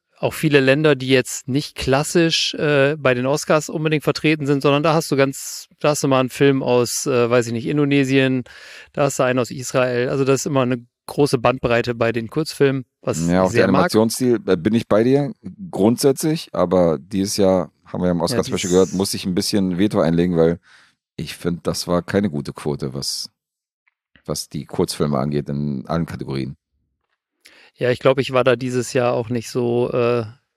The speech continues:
Speaker 1: amazed wie in anderen Jahren.
Speaker 2: Hm.
Speaker 1: Ja, und aus diesem Grund hab ich mir gedacht, äh, ich guck mal ein bisschen bei, bei, ha-, guck ein bisschen bei Letterboxd und bin da irgendwie so abgetaucht und hab dann eine Liste gefunden und ich wusste noch nicht, dass es die gibt und ich find's schade, dass die nicht für die, äh,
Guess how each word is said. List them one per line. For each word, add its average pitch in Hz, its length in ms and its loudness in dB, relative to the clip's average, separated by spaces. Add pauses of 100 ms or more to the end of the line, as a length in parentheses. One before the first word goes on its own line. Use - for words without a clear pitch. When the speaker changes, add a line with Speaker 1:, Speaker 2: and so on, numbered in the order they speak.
(180)
Speaker 1:
amazed 120 560 -2
wie 120 140 -2
in 113 100 -2
anderen 127 260 0
Jahren. 127 340 0 (200)
Speaker 2:
Hm. 80 320 -6 (1200)
Speaker 1:
Ja, 110 220 2
und 127 220 -2
aus 147 100 4
diesem 190 240 2
Grund 165 200 2
hab 151 140 0
ich - 140 -4
mir 202 140 4
gedacht, 170 480 -2
äh, 139 440 -6 (1080)
ich - 160 -10
guck - 240 -4
mal 170 120 2
ein 151 80 2
bisschen 151 300 0
bei, 123 220 4
bei, 113 400 0
ha-, 135 180 -2
guck 175 160 -4
ein 160 80 -2
bisschen 147 200 0
bei 127 100 4
Letterboxd 160 460 2
und 127 100 0
bin 135 100 2
da 135 100 6
irgendwie 156 380 0
so 147 200 4
abgetaucht - 640 0
und 143 80 2
hab 135 140 0
dann 147 140 4
eine 143 200 2
Liste 165 340 -2
gefunden 202 520 0
und 180 80 -2
ich 135 100 -8
wusste 135 280 0
noch 135 360 -2
nicht, 151 240 2
dass 139 120 2
es 127 120 -6
die 127 140 -6
gibt 156 240 2
und 147 80 2
ich 131 80 0
find's 139 240 -2
schade, 165 320 2
dass 175 180 -2
die 156 120 0
nicht 160 200 -4
für 156 260 0
die, 143 380 -2
äh, 135 360 2